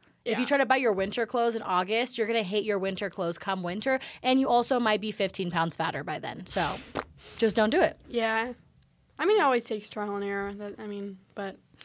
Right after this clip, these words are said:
Speaker 1: Yeah.
Speaker 2: But yeah.
Speaker 1: I just hate back to school
Speaker 2: I'd
Speaker 1: shopping
Speaker 2: err
Speaker 1: for
Speaker 2: on the
Speaker 1: college
Speaker 2: side
Speaker 1: students.
Speaker 2: of just, like,
Speaker 1: Well, 'cause, yeah, w-, also, like, notebooks, pencils.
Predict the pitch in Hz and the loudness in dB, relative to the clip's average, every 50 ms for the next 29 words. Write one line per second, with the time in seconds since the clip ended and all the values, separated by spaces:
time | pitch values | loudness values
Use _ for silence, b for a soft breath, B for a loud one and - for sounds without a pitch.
0 | B B B B B - - 180 175 170 160 170 202 294 359 381 349 240 202 180 | B B B B B -8 -4 -2 0 0 -2 2 4 6 8 8 8 6 4 2
1 | - - _ _ _ _ _ _ _ _ - - 202 208 226 214 196 208 185 175 | -2 -10 _ _ _ _ _ _ _ _ -8 -4 -2 -2 0 0 -2 -2 -2 -2
2 | 175 170 - - 277 277 285 285 294 285 - - 262 269 277 285 294 294 285 285 | -4 -2 2 4 6 6 6 6 6 4 2 2 4 4 6 6 6 6 4 4
3 | 285 277 269 277 262 247 247 254 262 254 254 240 226 240 233 - - 233 214 208 | 2 0 -2 0 2 4 6 6 4 4 2 0 -2 -6 -6 -4 -2 0 0 0
4 | 202 - - _ _ _ _ _ _ _ _ _ _ _ - 302 294 330 330 294 | -2 -6 -10 _ _ _ _ _ _ _ _ _ _ _ 0 2 4 4 6 6
5 | 349 285 233 220 - 262 - 277 277 277 349 339 311 285 240 233 233 240 247 240 | 8 8 8 6 4 4 4 4 4 6 6 4 4 6 4 4 4 4 4 6
6 | 262 262 262 254 - - - - 202 226 233 233 - 262 | 6 4 4 4 0 -4 -8 -6 -4 -4 -4 -2 0 2